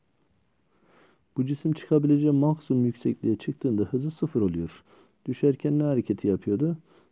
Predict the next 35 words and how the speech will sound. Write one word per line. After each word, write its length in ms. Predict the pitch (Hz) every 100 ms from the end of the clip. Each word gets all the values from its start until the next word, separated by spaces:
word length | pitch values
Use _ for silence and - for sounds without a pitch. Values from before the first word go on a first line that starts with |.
| _
Serbest 420 | - 127 131 127
düşme 240 | - 127 117
hareketi 360 | 110 113 -
yapıyordu. 300 | 92 - - -
Beş, 260 | 127 127 -
on 280 | 131 113 95
beş, 180 | 87 -
iki 200 | - -
saniyede. 500 | 104 92 85 82 - _ - - _
Sonraki 540 | _ - 151 143 165 143
dört 200 | 143 -
saniyede 420 | - 104 107 131
alacağı 460 | - 113 101 131 123
yol. 180 | 87 - _ _ _ - _ _ -
Yirmi 420 | 127 143 120 92
beş, 360 | - - - - _ _ _ -
otuz 380 | 123 - 113 90
beş, 380 | 110 - - _ _ _ _
kırk 380 | - 127 - -
beş 340 | 135 147 - - _ _ _ -
ve 100 | -
elli 240 | 131 127 127
beş 240 | 120 -
dediğiniz 280 | 107 113 113
zaman 300 | 95 85 80 - _ _ _ -
bunların 320 | 135 120 104
toplamı 440 | - 117 107 95
ne 80 | 123
kadar 280 | - 104 87
yapar 280 | 87 98 90
arkadaşlar? 640 | 87 - - 131 135 - _ _ _ _ -
Yüz 160 | 110 117
altmış 340 | 110 - -
metre 280 | 90 - 90
yapar. 460 | 87 - 135 -